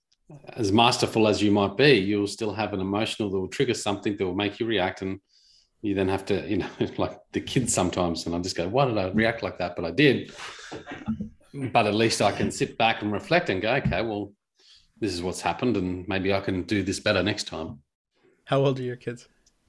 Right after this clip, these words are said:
Speaker 1: Um, they're now seven and ten.
Speaker 2: Oh my goodness, that's a wonderful age.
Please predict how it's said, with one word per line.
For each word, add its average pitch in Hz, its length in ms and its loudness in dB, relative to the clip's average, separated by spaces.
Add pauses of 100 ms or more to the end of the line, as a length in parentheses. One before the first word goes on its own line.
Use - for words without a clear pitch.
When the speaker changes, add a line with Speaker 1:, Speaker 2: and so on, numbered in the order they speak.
(420)
Speaker 1:
Um, 92 380 0
they're 92 100 0
now 101 180 2
seven 95 320 -2
and 85 100 0
ten. 98 300 -6 (760)
Speaker 2:
Oh 120 140 -4
my 110 120 -4
goodness, 98 460 -12
that's - 180 -16
a 110 60 -10
wonderful 101 560 -12
age. 110 440 -16